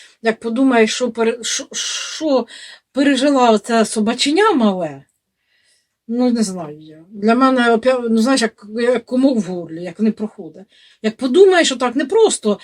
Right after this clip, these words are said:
а от реально так вдуматися, що ця собака пережила. Просто, щоб вижити в цьому світу, в світі.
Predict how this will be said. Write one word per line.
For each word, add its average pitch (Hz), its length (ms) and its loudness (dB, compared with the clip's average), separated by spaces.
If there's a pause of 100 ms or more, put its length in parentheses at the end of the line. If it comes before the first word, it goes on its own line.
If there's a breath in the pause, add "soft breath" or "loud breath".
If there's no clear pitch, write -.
(180 loud breath)
а 247 100 -4
от 247 160 0
реально 254 380 2
так 220 180 -6 (100)
вдуматися, 208 640 0
що 330 260 -6
ця 277 140 -6
собака 240 440 -6
пережила. 196 640 -10 (880)
Просто, 302 380 -2
щоб 240 200 -4
вижити 185 640 0 (400)
в - 200 -20
цьому 247 280 0
світу, 202 540 -6 (440 soft breath)
в - 60 -16
світі. 214 540 -2